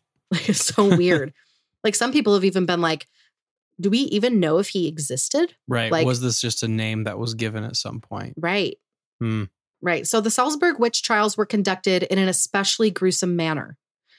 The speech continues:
Speaker 1: Not only were these people, mostly children and very young adults, chained up in horrifyingly unsanitary positions, being gnawed at by rats and bugs while they awaited an almost certain death sentence, but when it was your turn to be tried,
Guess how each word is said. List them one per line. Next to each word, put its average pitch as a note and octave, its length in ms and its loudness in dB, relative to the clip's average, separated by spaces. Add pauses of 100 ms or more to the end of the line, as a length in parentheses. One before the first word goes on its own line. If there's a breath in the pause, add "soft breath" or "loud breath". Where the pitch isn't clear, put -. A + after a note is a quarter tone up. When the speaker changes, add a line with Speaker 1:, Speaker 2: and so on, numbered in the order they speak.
(160 soft breath)
Speaker 1:
Not C4+ 220 2
only B3 280 4
were G#3 140 4
these G#3 240 0
people, F#3 520 0 (240)
mostly G3 360 2
children F#3 540 2 (100)
and F#3 120 2
very F3+ 260 4
young F3 200 0
adults, E3 520 2 (240)
chained G3+ 300 4
up F#3 160 0
in E3 180 -2 (380)
horrifyingly F#3+ 640 4
unsanitary F3+ 680 0
positions, F3 640 -2 (360)
being G#3 340 4
gnawed F3+ 260 4
at G#3 160 0
by F#3+ 120 2
rats F#3 380 2
and F3+ 120 0
bugs F3+ 340 0
while F3 100 0
they F3 120 2
awaited E3+ 500 2 (200)
an E3 80 0
almost F#3 400 2
certain F3 300 0
death F#3 260 0
sentence, C#3+ 540 -4 (360 soft breath)
but G#3 300 2
when A3 200 2
it G#3+ 80 2
was G3 200 0
your G3+ 340 6
turn G3+ 260 2
to F3+ 80 -2
be F3+ 120 -2
tried, C3 480 -4